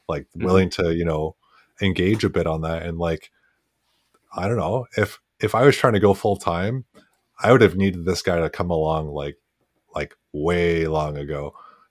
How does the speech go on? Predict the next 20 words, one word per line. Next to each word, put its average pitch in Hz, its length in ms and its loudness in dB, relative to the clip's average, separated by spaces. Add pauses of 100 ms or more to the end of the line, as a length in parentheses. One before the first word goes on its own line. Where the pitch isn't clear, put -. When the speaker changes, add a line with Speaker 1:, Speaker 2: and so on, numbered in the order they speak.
(160)
Speaker 1:
But, 92 140 4
like, 87 360 2
because 110 380 4
I've 92 160 2
just - 200 -4
been 87 120 -2
doing 90 220 2
it 90 40 2
on 85 100 -2
the 80 80 -4
side 92 480 4 (240)
and 82 600 -4 (160)
not 85 180 -4
really 87 180 -4
paying 90 260 -4
too - 120 -14
much 87 160 -6
attention 107 380 -4
to 82 160 -4
him, 95 160 -6